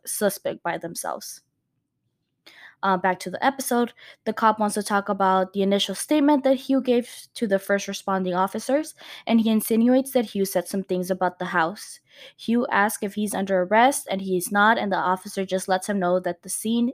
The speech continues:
is being investigated and that the officers on site already spoke with the Dudleys, and that Olivia's body is in the medical examiner, is with the medical examiner. The cop lets Hugh know that the whole story is kind of a mess.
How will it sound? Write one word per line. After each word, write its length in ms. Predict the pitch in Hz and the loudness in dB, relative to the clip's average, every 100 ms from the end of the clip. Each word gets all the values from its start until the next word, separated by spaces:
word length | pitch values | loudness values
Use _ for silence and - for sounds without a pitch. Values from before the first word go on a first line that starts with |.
| - | -2
is 160 | 220 | -4
being 180 | 190 196 | -2 -2
investigated 800 | 190 180 208 - 202 208 214 220 | -2 0 -2 -2 -6 -4 -2 -2
and 160 | 214 196 | -2 -2
that 160 | 175 | -4
the 100 | - | -2
officers 520 | - 190 196 - 190 - | 0 0 -2 -8 -8 -4
on 160 | 185 | -4
site 360 | 185 - 175 196 _ - - - | -2 -4 -4 -4 _ -20 -10 2
already 240 | 202 185 | 4 4
spoke 320 | 185 - 185 | 2 2 2
with 120 | 180 180 | 2 -6
the 100 | 170 | -2
Dudleys, 560 | 180 170 170 170 - - | -2 -2 -6 -8 -12 -6
and 120 | 190 | -2
that 120 | 190 | 0
Olivia's 440 | 180 180 175 180 175 | 0 0 0 -2 -4
body 440 | 156 165 170 165 - | -6 -4 -4 -6 -8
is 140 | 175 | -6
in 100 | 175 | -4
the 80 | 170 | -4
medical 400 | 170 165 165 156 | -4 -4 -6 -6
examiner, 580 | - - - - - - | -8 -10 -10 -12 -14 -6
is 200 | 196 190 | -4 -2
with 160 | 196 - | -4 -4
the 80 | |
medical 280 | 165 - - - | -8 -8 -12 -14
examiner. 480 | - - - - - _ _ _ _ _ _ _ _ _ _ _ _ _ _ - | -8 -8 -10 -18 -20 _ _ _ _ _ _ _ _ _ _ _ _ _ _ -2
The 100 | 233 | 0
cop 300 | 254 269 269 | 4 4 4
lets 240 | 277 269 | 2 0
Hugh 220 | - 233 | -4 0
know 180 | 214 190 | 2 2
that 160 | 196 196 | 0 -2
the 80 | |
whole 220 | 185 220 285 | 0 2 0
story 540 | - - 185 190 196 | -2 0 4 4 2
is 140 | 185 | -2
kind 220 | - 196 190 | -4 -4 -2
of 100 | 175 | -2
a 60 | |
mess. 500 | 170 170 165 - - | -4 -6 -8 -12 -16